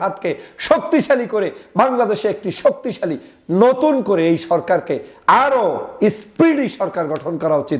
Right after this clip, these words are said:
অনৈক্য সৃষ্টি করেছেন বহু, এই অনৈক্য আর বিশ্বাস করতে চাই না। একাত্তর পঁচাত্তর আর ওই মুক্তিযুদ্ধে আর অমুক তমুক শেখ হাসিনার মতো ডাল ব্যবহার করে শয়তানি করবা, সেই শয়তানি তোমাদের মাধ্যমে বাংলাদেশের জনগণ করতে দিবে না। বাংলার জনগণ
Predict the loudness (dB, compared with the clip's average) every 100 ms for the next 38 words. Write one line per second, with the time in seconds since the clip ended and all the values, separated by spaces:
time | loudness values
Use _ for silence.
0 | 2 2 2 4 2 4 2 2 2 2
1 | 2 -2 0 0 0 -6 -10 -20 _ 2
2 | 4 2 -2 -2 0 0 -2 -4 -4 -4
3 | -8 -6 0 0 0 -6 -12 -20 _ 2
4 | 4 2 4 0 2 2 2 0 -2 -2
5 | 0 0 -4 -6 -8 -6 -4 -4 0 2
6 | 2 -2 -10 -4 0 0 0 0 0 0
7 | -4 -4 -4 -2 -2 0 0 2 2 4
8 | 2 2 0 -2 -4 -6 -8 -16 -10 0
9 | 2 2 0 0 0 0 -2 -6 -12 0
10 | 0 2 2 0 0 -4 -4 -2 0 -2
11 | -2 -2 -2 0 0 0 -2 -4 -8 -8
12 | -12 0 4 4 4 0 0 -2 -2 -2
13 | 0 2 2 2 -2 -10 -4 0 2 4
14 | 2 2 0 2 0